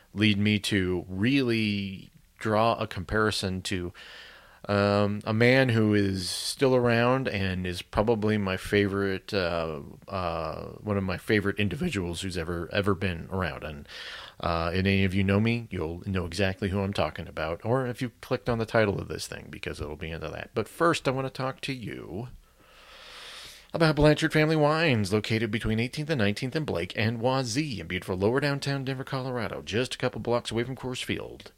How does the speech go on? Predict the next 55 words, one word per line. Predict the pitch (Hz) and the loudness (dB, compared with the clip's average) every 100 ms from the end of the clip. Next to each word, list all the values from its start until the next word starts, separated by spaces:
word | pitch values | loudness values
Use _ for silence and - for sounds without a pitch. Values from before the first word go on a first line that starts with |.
| _ | _
Right | - 127 | -2 -2
in | 135 | 0
the | 120 | -2
dairy, | 117 123 104 - | 0 0 -2 0
middle | 113 156 151 | 4 4 4
of | 143 | 4
the | |
dairy | 131 110 | 6 6
block. | 87 82 - | 4 0 0
They're | 87 | 0
always | 87 135 143 | 6 6 6
online | 147 139 135 | 2 2 -2
at | 101 | -2
B | |
F | 120 | -4
W | 131 127 131 | -2 -4 -2
Colorado | 135 131 131 131 110 | 0 2 2 0 0
dot | 98 98 - | 0 -2 -4
com. | 104 113 104 80 80 - - - - | -2 2 2 0 -4 -10 -14 -14 -4
Uh, | 85 | -2
there's | 82 92 | 0 0
a | 87 | 0
new | 85 85 | -4 -4
branch | 92 120 139 - | -2 -2 -2 -8
in | 78 | -10
Fort | - 62 | -10 -8
Collins. | - 131 147 151 117 | 0 0 2 -2 -4
If | - | -4
you're | 87 80 104 | -4 -2 -2
up | 101 | 0
there | 113 110 | 2 2
up | 95 | 2
north | 107 113 127 104 | 2 2 2 0
and | 90 | -2
you're | - | -2
listening | 92 - 120 | -2 -2 -4
to | 131 | -2
this, | 127 127 - | -2 -2 -6
go | - 76 - _ - | -8 -8 -12 _ -4
check | - 98 | 0 2
them | - 92 85 | 2 0 2
out. | 90 113 | 0 0
Look | 92 92 | -2 -2
up | 85 - | -2 -4
B | 98 92 | -4 -2
F | 95 | -2
W | 98 87 90 | -2 -2 -4
Colorado | - 98 87 87 101 123 127 | 0 2 2 0 2 0 0
and | - - - | -4 -8 -8
click | - 95 | -2 0
on | 95 | 0
the | 90 | -2
Fort | - 98 87 | 0 2 2
Collins, | 95 92 95 104 107 | 2 2 2 -2 -4
uh, | 101 110 | -6 -6